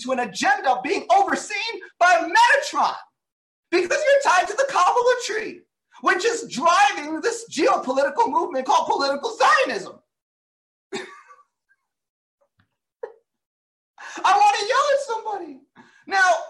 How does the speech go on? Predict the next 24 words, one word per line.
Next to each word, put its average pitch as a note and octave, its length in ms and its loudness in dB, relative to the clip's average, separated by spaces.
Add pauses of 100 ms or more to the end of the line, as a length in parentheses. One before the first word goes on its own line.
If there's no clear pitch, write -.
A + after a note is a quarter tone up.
hold G4+ 300 0 (160)
on. - 280 -6 (560)
I'm D4+ 120 2
not F#4 240 2
done C5+ 140 4 (120)
yet. - 440 -8 (1080)
<laughs> - 1200 -18
I B3+ 120 0
need - 140 -6
a A3+ 100 -8
shirt F3 560 -8
that G3 120 -18
says, F3+ 400 -8 (260)
"You C4 560 -6
need A3 420 -8
to F#3 100 -14
know." G#3+ 360 0 (320)
<laughs> - 340 -20
All B3 80 0
right. - 180 -4 (500)
Because C#4 240 -2
I C4+ 180 0
keep - 200 -8
saying - 260 -4